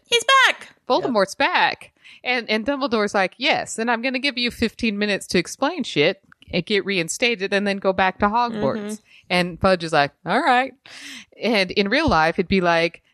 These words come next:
Speaker 2: "How did you play that trick and how did you get this fake
Speaker 1: I
Speaker 2: Voldemort
Speaker 1: know.
Speaker 2: here?"
Speaker 1: That was not
Speaker 2: You know?
Speaker 1: real. That's fake news.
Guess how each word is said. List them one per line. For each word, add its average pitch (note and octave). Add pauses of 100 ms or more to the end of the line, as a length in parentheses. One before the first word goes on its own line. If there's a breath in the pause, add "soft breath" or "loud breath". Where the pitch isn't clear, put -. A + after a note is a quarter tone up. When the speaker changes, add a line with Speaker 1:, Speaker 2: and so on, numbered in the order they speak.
Speaker 2:
"How F4+
did D#4+
you C4
play B3+
that G3
trick C4+
and G3+
how G3+
did A3
you G#3+
get G#3+
this F#3+
fake G3+
Speaker 1:
I -
Speaker 2:
Voldemort F3+
Speaker 1:
know. A#2+
Speaker 2:
here?" D3+
Speaker 1:
That F#3+
was E3
not F3
Speaker 2:
You A3+
know? G3
Speaker 1:
real. D#3+
That's D3
fake D#3+
news. C#3